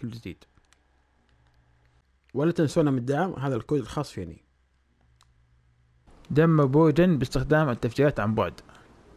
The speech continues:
عشان تخلص المهمة هذه لازم يكون معك سي فور، تمام؟ وتلقى لك اللي هو يسمونه التوريت، اللي هو هذا. طبعًا اللعبة مخطين كاتبين بوج، وهم أصلًا مو مقصدهم بوج، هم قصدهم هذا الشيء.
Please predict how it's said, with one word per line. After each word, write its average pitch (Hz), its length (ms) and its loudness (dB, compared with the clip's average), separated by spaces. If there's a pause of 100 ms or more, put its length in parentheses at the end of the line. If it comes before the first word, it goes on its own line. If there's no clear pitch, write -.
(420)
عشان 170 260 6
تخلص 185 280 6
المهمة 151 380 8
هذه 170 80 10
لازم 165 200 10
يكون 131 220 4
معك 143 160 6
سي 131 160 2
فور، 151 380 8 (140)
تمام؟ 160 360 6
وتلقى 156 720 6
لك 185 160 6
اللي 143 120 8
هو 165 120 8
يسمونه 151 340 4
التوريت، 131 560 6
اللي - 140 4
هو 135 160 8
هذا. 107 340 6 (720)
طبعًا 127 160 4
اللعبة 160 340 12
مخطين 160 320 6
كاتبين 156 380 8
بوج، 165 240 12
وهم 147 120 10
أصلًا 147 220 6
مو 151 80 8
مقصدهم 135 380 6
بوج، 120 100 8
هم 113 180 2
قصدهم 147 360 4
هذا 131 180 4
الشيء. 101 380 2